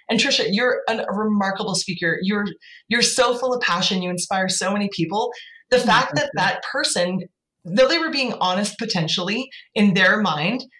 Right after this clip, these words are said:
Speaker 1: um, that could have totally derailed you as a person, um, if you weren't the person that you were, or if you didn't have that supportive network that you had. So I think, um, getting more than one opinion is a good thing,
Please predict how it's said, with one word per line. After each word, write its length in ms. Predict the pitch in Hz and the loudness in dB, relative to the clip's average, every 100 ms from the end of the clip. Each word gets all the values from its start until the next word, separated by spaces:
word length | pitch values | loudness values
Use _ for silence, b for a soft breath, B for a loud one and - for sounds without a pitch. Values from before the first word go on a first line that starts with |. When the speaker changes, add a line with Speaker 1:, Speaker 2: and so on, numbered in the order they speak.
| b b b _ - 233 | b b b _ -2 0
Speaker 1:
um, 300 | 226 208 - | 2 0 0
that 260 | 233 269 302 | 0 2 0
could 120 | 320 | -2
have 180 | 277 - | -2 -2
totally 500 | - - 226 233 226 | -2 0 0 2 0
derailed 640 | 175 202 175 175 185 185 170 | 0 0 2 2 2 -2 -4
you 320 | 170 180 180 - | -4 -2 -2 0
as 420 | 170 165 165 165 - | 2 2 0 -4 -4
a 80 | 180 180 - | -8 -6 -4
person, 640 | 214 214 175 143 202 233 B B B B | -2 0 0 0 -2 -4 B B B B
um, 420 | 180 170 165 160 - | 0 2 2 0 0
if 180 | 220 175 | 0 2
you 320 | 202 226 226 | 2 0 0
weren't 240 | 202 196 | 0 -2
the 60 | 196 | -2
person 360 | - 175 190 175 | -4 -2 -2 -2
that 140 | 170 | -2
you 120 | 180 170 | -2 -2
were, 200 | 165 170 | 0 0
or 100 | 180 | -2
if 120 | 196 | 0
you 80 | 170 | 0
didn't 180 | 175 175 | 0 -2
have 180 | 180 | -2
that 100 | 170 - | -2 -2
supportive 400 | 170 165 165 165 | -6 -4 -4 -2
network 340 | 143 - - | -2 -4 -6
that 160 | - - | -6 -4
you 80 | 160 | -4
had. 340 | - 156 143 - - | -2 -2 -4 -6 -2
So 180 | 226 | 2
I 60 | 208 | 2
think, 300 | 208 240 - - B B B B | 0 -4 -6 -12 B B B B
um, 320 | 196 170 160 160 | 2 4 2 2
getting 280 | 233 311 | 0 2
more 140 | 311 277 | 0 0
than 120 | 240 | 0
one 120 | 214 | 0
opinion 380 | 208 202 180 180 | 0 -2 -2 -2
is 100 | 165 | -4
a 60 | 147 | -4
good 140 | 151 170 | -4 -2
thing, 380 | 220 294 302 | -2 -2 -6